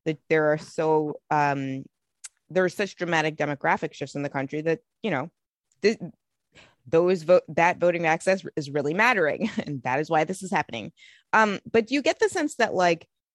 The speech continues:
the senators that we know are the reason why we don't have a voting rights package passed, do they, are they hearing enough from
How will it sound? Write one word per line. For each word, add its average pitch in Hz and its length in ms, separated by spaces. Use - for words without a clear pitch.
the 190 120
senators 285 540
that 233 140
we 220 140
know 175 520
are 165 140
the 170 100
reason 165 320
why 139 640
we 156 100
don't 156 200
have 147 160
a 147 60
voting 135 280
rights 131 380
package 135 480
passed, 131 680
do 226 180
they, 196 560
are 208 140
they 247 240
hearing 311 340
enough 302 300
from 269 340